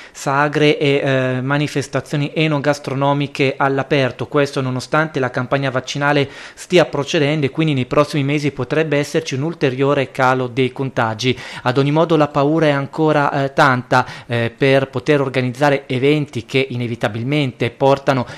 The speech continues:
in piazza numerose persone. Millecinquecento nel Bresciano, due terzi di questi eventi sono organizzati nei mesi estivi.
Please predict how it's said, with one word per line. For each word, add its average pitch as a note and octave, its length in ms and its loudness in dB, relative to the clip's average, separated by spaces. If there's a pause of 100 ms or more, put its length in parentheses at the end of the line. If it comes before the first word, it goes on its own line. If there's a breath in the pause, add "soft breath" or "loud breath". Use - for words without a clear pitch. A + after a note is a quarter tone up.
(100)
in A#2+ 180 -4
piazza C3+ 460 0
numerose C3 560 0
persone. A#2+ 520 -4
Millecinquecento D3 1080 -2
nel B2+ 240 0
Bresciano, B2+ 560 -2
due A#2 200 -4
terzi C3+ 380 0
di A2 80 -6
questi C3 300 -2
eventi C3+ 420 0 (200 loud breath)
sono F#3 240 0
organizzati D3+ 720 0
nei C#3+ 160 0
mesi B2+ 360 -2
estivi. C#3 100 0